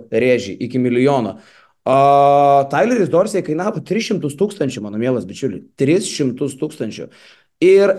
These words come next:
šitas tylus Marijus Rutkauskas su tokiu niekiniu argumentu, bet iš tikrųjų sėkminga rekomendacija,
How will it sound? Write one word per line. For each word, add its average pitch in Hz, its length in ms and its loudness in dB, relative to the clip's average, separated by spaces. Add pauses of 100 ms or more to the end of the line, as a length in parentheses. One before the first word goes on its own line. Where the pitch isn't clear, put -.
šitas 247 480 -2
tylus 190 480 0
Marijus 170 400 -2
Rutkauskas 131 640 -4
su 123 80 -8
tokiu 139 240 -4
niekiniu 143 420 -2
argumentu, 113 540 -4
bet 147 240 0
iš - 180 -12
tikrųjų 160 400 0
sėkminga 123 640 -4
rekomendacija, 104 720 -6